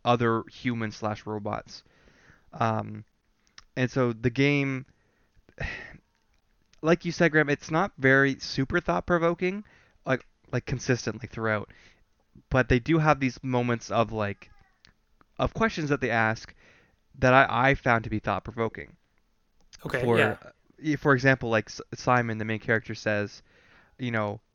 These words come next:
Speaker 1: um, "What happens when we die? You know, are, are we gonna go to an afterlife where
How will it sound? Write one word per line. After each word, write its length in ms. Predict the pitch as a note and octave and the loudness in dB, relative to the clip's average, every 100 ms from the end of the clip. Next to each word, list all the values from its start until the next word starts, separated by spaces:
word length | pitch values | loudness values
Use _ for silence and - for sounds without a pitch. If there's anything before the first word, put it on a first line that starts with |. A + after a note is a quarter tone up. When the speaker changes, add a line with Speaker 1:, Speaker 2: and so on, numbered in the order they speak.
| - | -2
Speaker 1:
um, 420 | A2+ G#2 G#2 A2 _ _ _ _ _ _ _ _ _ _ - | 0 0 -4 -16 _ _ _ _ _ _ _ _ _ _ -2
"What 160 | C3+ | 0
happens 340 | C3+ C#3 D3 C3 | 2 0 -2 -4
when 120 | C3 | -4
we 80 | C3 | -2
die? 420 | B2 B2+ D#2+ - _ _ _ _ _ _ _ _ _ | -2 -4 -6 -10 _ _ _ _ _ _ _ _ _
You 80 | - | -8
know, 260 | A#2+ G#2+ A2 | -6 -4 -4
are, 280 | - A#2+ B2 | 0 0 0
are 220 | - A#2+ | 0 2
we 100 | A#2+ | 2
gonna 160 | A#2+ A#2+ | 2 2
go 120 | A#2 | 2
to 140 | - | 0
an 60 | A2+ | -2
afterlife 720 | A2 A2+ - A2 G#2 G#2 - | 0 0 -2 -6 -4 -4 -4
where 280 | A2 G#2+ G#2 | -4 -2 -4